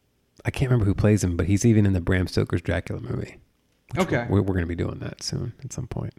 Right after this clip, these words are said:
Speaker 2: I need, I need to see it.
Speaker 1: I need to see it too. Apparently, I've never seen it.
Speaker 2: Really?
Speaker 1: Um, isn't it? Is it or is it not weird how Jerry, the vampire,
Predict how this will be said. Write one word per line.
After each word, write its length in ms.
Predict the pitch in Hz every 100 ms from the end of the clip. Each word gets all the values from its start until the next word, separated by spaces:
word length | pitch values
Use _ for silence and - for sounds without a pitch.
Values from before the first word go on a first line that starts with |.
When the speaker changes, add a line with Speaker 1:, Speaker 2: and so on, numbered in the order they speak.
| _ _ -
Speaker 2:
I 40 | -
need, 180 | 370 -
I 120 | 165
need 180 | 330 320
to 80 | -
see 260 | - 127
it. 220 | - - -
Speaker 1:
I 160 | 101
need 140 | 170 208
to 80 | 190
see 200 | 214 190
it 100 | 165
too. 120 | 202
Apparently, 300 | 123 143 156
I've 100 | 104
never 440 | 98 117 127 135 135 _ _
seen 480 | - - - 143 143
it. 240 | 98 - - _ - - - -
Speaker 2:
Really? 420 | 320 453 240 - - -
Speaker 1:
Um, 840 | 131 123 117 110 107 107 104 101 - _ _ _ _ _ _ -
isn't 180 | 160 208
it? 240 | 165 - _ _
Is 180 | 180 196
it 140 | 208
or 160 | 135 143
is 80 | 131
it 120 | 139
not 320 | 120 135 139 117
weird 480 | 110 123 113 107
how 640 | 95 101 95 95 92 92 - _ _ _ _ _ _ _ _ _
Jerry, 680 | 104 95 139 131 95 92 90 - _ _ _ _ _ _ -
the 100 | 120
vampire, 680 | 139 120 90 85 82 85